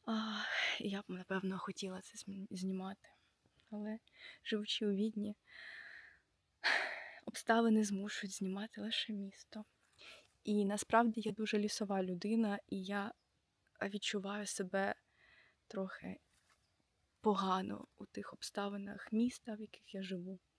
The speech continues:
Це може звучати так, типу, «Немає хліба, їжте», е, кого там їжте? Тортики? Тістечка, точно. Але насправді це так. Насправді я б хотіла жити,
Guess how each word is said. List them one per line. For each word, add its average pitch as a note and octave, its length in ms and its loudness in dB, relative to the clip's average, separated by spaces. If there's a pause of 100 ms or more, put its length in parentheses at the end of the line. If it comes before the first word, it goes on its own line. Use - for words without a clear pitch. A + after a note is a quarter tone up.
(380)
Це G3+ 120 -6
може G3 220 -2
звучати F#3+ 640 -10
так, F3+ 180 -10 (300)
типу, - 360 -16 (1500)
«Немає G3 320 -6
хліба, G3 320 -6
їжте», G3 460 -8 (1080)
е, F#3+ 260 -10 (260)
кого F#3 140 -6
там F3+ 220 -12
їжте? - 300 -6 (280)
Тортики? - 440 -4 (1120)
Тістечка, - 540 -6 (140)
точно. - 380 -18 (440)
Але G3+ 540 -4
насправді G3+ 520 -10
це - 180 -16
так. - 180 -18 (240)
Насправді G3+ 460 2
я F#3 80 -2
б - 80 -20
хотіла F#3+ 380 -4
жити, F3+ 440 0